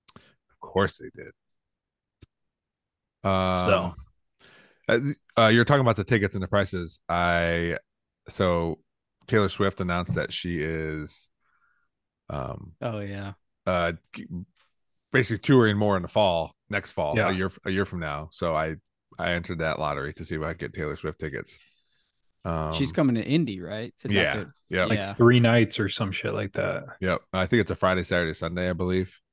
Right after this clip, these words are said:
Speaker 2: Okay.
Speaker 1: Um, but yeah, so I'm, but it's the same deal. Like, okay, I buy 'em. That'd be a sweet thing to take my entire family to and to watch. Uh, also, depending on where the <laughs> tickets are, we could make a lot of money.
Speaker 3: <laughs>
Speaker 1: So,
Speaker 3: Or we could flip 'em.
Speaker 1: <laughs>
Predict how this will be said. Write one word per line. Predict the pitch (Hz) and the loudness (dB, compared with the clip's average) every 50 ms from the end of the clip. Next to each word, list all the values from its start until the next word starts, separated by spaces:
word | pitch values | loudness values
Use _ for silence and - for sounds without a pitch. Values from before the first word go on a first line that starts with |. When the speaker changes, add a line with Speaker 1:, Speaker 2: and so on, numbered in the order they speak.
| _ _ - _ _ _ _ _ _ - | _ _ -20 _ _ _ _ _ _ 2
Speaker 2:
Okay. | 104 101 90 85 - | 4 4 4 4 4
Speaker 1:
Um, | 80 78 78 78 80 76 73 78 76 - _ _ _ _ | 2 2 0 -2 -4 -6 -8 -10 -12 -16 _ _ _ _
but | - 95 90 | 0 2 4
yeah, | 104 101 90 82 | 4 4 2 2
so | - - 85 | 0 0 2
I'm, | 82 85 85 82 76 - _ _ _ _ _ _ _ _ _ - - | 2 0 0 -4 -10 -14 _ _ _ _ _ _ _ _ _ -8 -2
but | - 107 | 0 0
it's | 101 95 | 0 0
the | - - | 0 2
same | 135 131 117 101 | 4 4 4 6
deal. | 107 120 113 101 | 6 6 6 6
Like, | 92 90 85 | 4 2 0
okay, | 92 104 104 104 | 0 0 0 0
I | 87 87 | 0 0
buy | 85 98 101 110 110 | 2 2 4 4 4
'em. | 110 110 107 104 _ _ _ _ _ _ _ _ _ _ _ _ - | 4 2 0 -4 _ _ _ _ _ _ _ _ _ _ _ _ -4
That'd | 117 107 | -2 0
be | 104 120 | 2 0
a | 107 92 | 0 0
sweet | - - - 120 120 123 117 - | -2 -4 0 2 2 2 2 2
thing | 117 113 113 | 0 0 -2
to | 110 | -2
take | 92 - 107 95 | -2 -2 -2 -2
my | 104 98 95 | -2 -4 -4
entire | 92 - 95 95 92 85 | -4 -2 -2 -2 -2 -2
family | - 85 87 92 104 104 | -4 -4 -4 -2 -2 0
to | - 127 127 135 143 147 - _ _ _ - | 2 4 4 4 4 0 -4 _ _ _ -10
and | 98 92 90 87 87 87 85 82 | -8 -6 -6 -6 -6 -8 -8 -6
to | - 92 | -4 -2
watch. | 85 82 85 95 113 - - - - - - _ _ _ _ _ _ _ _ _ _ _ _ _ - - | 2 2 4 4 2 0 -2 -6 -8 -10 -12 _ _ _ _ _ _ _ _ _ _ _ _ _ -8 -6
Uh, | 87 82 80 78 76 - | -4 -2 0 0 0 0
also, | - 87 95 95 - 98 92 90 | 0 0 0 0 0 0 0 0
depending | 85 90 - 95 95 92 87 | -2 -4 -6 -6 -4 -4 -4
on | 87 87 85 | -4 -4 -4
where | 85 85 | -4 -2
the | 85 | 2
<laughs> | - | 4
tickets | - 143 - 117 95 110 | 4 4 4 2 0 0
are, | 104 101 | 0 0
we | 98 95 | 0 -2
could | 95 85 | -2 -4
make | 87 87 - | -4 -4 -2
a | 87 | -2
lot | 85 85 85 | 0 0 0
of | 80 | -2
money. | 73 73 78 170 226 - 226 - - - - - | -4 -2 0 2 2 2 2 0 0 -2 -2 -2
Speaker 3:
<laughs> | - 160 147 - 160 165 | -2 -4 -2 0 0 2
Speaker 1:
So, | - 123 101 - 117 - - _ _ _ _ _ _ _ _ _ _ _ _ _ _ - | 2 2 4 2 0 -2 -4 _ _ _ _ _ _ _ _ _ _ _ _ _ _ -4
Speaker 3:
Or | 120 170 170 160 | -2 0 2 2
we | 160 151 147 | 4 2 2
could | 147 170 139 - | 2 -2 -6 -8
flip | - - 262 262 254 226 - - | -4 0 4 6 6 6 6 6
'em. | 185 180 175 180 185 185 180 - _ | 6 6 6 4 4 2 0 -2 _
Speaker 1:
<laughs> | _ | _